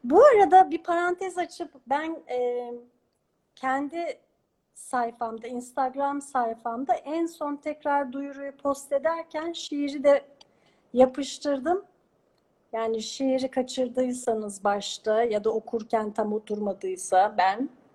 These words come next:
e, oraya bakabilirsiniz. Onu söyleyeyim. Burcu Çakın, Çakin Official. Ha, dönüp de baktığımda ise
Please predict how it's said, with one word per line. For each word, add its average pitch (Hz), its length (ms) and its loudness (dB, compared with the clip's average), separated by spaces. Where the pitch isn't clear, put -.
e, 247 140 10
oraya 311 400 6
bakabilirsiniz. 311 1160 -4
Onu 226 320 -4
söyleyeyim. 208 580 -2
Burcu 214 340 -2
Çakın, 208 460 -6
Çakin 214 440 -4
Official. 202 580 -4
Ha, 311 600 4
dönüp 453 340 6
de 349 140 8
baktığımda 339 600 0
ise 302 480 -2